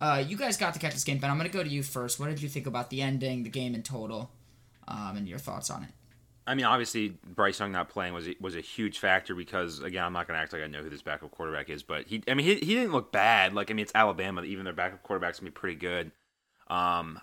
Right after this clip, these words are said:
Speaker 2: I, the reason why Alabama won this game was, there, really, there's two reasons. Their defense still played really well. I mean, their defensive line, that poor Texas A and M quarterback was essentially on his back every play. I mean, he was getting hit constantly. Um, and two, Texas A and M, like,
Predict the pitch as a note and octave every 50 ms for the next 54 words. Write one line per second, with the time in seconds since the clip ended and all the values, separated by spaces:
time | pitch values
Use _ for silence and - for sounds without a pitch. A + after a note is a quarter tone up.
0 | - - G#2 F#2+ F#2+ B2+ G#2+ C3+ C3+ A#2 B2+ A#2+ G#2 G#2 G#2+ G#2 G#2 G2+ F#2+ F#2
1 | G2 F#2+ F#2 - - - G2 F#2+ F#2+ F#2 F#2 F2+ F2 F2 D#2+ - - - - _
2 | - G2 A#2+ B2 A2 B2 B2+ A#2 G2+ G2 - - A#2+ G#2+ G2 F#2 F2+ E2 E2+ E2+
3 | - - _ _ _ _ _ _ _ _ _ _ _ _ - G2 F#2+ F#2 C3 B2+
4 | - C3+ A2+ - - - A#2 - - A#2 G2+ F2 F2 F2+ G2+ G2 G2 F2+ E2+ D#2+
5 | E2 E2 E2+ F2 E2 E2 D#2 A#2 A#2+ F#2+ E2 - F2 E2 E2 E2 E2 D#2+ D#2 D2
6 | C#2+ - _ _ _ _ _ _ _ _ - F#2 F#2 F2+ - - - G#2 G2 F2+
7 | - G2 F2 E2 - F2+ F2 E2+ D#2+ - - F#2+ F2 D#2+ E2 D#2+ - - E2 D#2+
8 | - - - - - - F#2 F2+ - F#2 E2+ D#2+ D2 - E2 D2+ D2+ - - D#2
9 | C#2+ D2+ C#2+ - D#2+ D2 C#2+ C#2+ C#2+ C#2+ C#2+ D2 E2 E2+ D#2+ D#2 - D#2+ D2+ D2
10 | D#2+ D2 - - - E2+ D#2+ D#2 - - E2 D#2+ D#2+ E2 D#2+ D#2 - _ _ _
11 | _ _ _ _ - - F#2+ F2+ F2+ F2+ F2+ F#2 F#2+ G2+ G#2 - - F3+ D3 D3+
12 | D3+ D#3 D#3 E3+ F3+ E3+ C#3+ C3+ C#3+ C#3 C#3+ C#3+ - - A2 A2 G#2+ - -